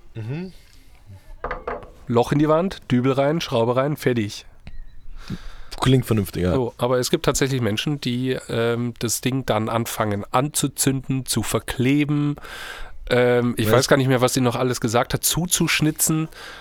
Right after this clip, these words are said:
Speaker 2: damit der besser in die Wand reinpasst und so weiter.
Speaker 1: Ja.
Speaker 2: Und das, was? Ja. Die wissen nicht, wie man mit einem Dübel dann umgeht. Und da denkt man sich ja, okay, ein Dübel
Speaker 1: Ja.
Speaker 2: ist ja eigentlich, kennt jeder, ist ja eigentlich selbsterklärend und, und bum-, bums aus, fertig, aber nein.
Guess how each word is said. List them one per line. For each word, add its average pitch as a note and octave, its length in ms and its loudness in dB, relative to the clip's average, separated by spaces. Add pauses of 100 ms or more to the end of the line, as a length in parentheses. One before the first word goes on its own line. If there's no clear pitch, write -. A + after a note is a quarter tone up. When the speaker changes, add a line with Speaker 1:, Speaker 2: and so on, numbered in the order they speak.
(140)
Speaker 2:
damit B2 240 2
der B2+ 60 2
besser B2 220 2
in A#2 80 0
die A2+ 100 2
Wand B2 200 2
reinpasst C#3 360 2
und C#3 100 -2
so B2+ 120 0
weiter. B2 300 4
Speaker 1:
Ja. A#2 60 2
Speaker 2:
Und A#2+ 160 -2
das, A#2 180 -2 (420)
was? A2 360 -4 (540)
Ja. D3 220 0 (1040)
Die A#2 140 0
wissen D#3 200 4
nicht, D#3 160 0
wie D#3 80 4
man D3+ 140 4
mit D3+ 100 2
einem D3+ 200 2
Dübel G#3+ 220 2
dann B2 160 0
umgeht. G#2 400 -4 (600)
Und B2 120 0
da B2+ 40 4
denkt D3+ 180 2
man D#3 100 4
sich C#3+ 140 0
ja, C3+ 180 4
okay, C3 200 2
ein D3+ 120 0
Dübel C#3+ 240 2
Speaker 1:
Ja. F3 40 2
Speaker 2:
ist D3 100 0
ja A2 120 2
eigentlich, D#3+ 420 -2 (160)
kennt D3+ 180 0
jeder, E3 200 2
ist C3 100 -2
ja C3+ 80 2
eigentlich C3+ 220 0
selbsterklärend D3+ 640 0
und, C#3 260 -4
und C#3 280 -4
bum-, D3 300 -4
bums D3+ 220 0
aus, D3 160 0
fertig, A#2+ 340 2
aber A2 140 2
nein. A#2 320 2